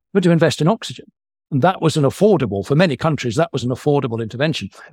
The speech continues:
So that's, I think, an example of exporting our sort of instinctive Western biases to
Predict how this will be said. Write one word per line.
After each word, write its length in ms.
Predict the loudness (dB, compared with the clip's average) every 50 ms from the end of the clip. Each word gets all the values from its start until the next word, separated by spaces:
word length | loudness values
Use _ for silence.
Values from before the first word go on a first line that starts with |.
| -4
So 100 | 0 2 2
that's, 220 | 2 2 0 0
I 80 | -2 0
think, 160 | -2 -2 -2
an 80 | -2
example 500 | -2 -2 0 2 2 2 2 -2 -4 -6
of 80 | -6 -6
exporting 720 | -6 -8 -8 -8 0 2 4 4 4 2 2 0 0 0
our 160 | 0 0 0
sort 280 | -2 -2 -2 -2 -2 -2
of 80 | -6 -4 -4
instinctive 760 | -2 -2 -2 -4 -4 0 0 0 0 _ _ -4 -4 -4 -4 -6 _ _ _ _ _ _ -2
Western 500 | 0 0 0 0 -4 -2 0 0 0 2
biases 640 | 0 0 0 0 0 -2 -4 -6 -8 -10 -10 -12 -12
to 140 | -12 -12 -14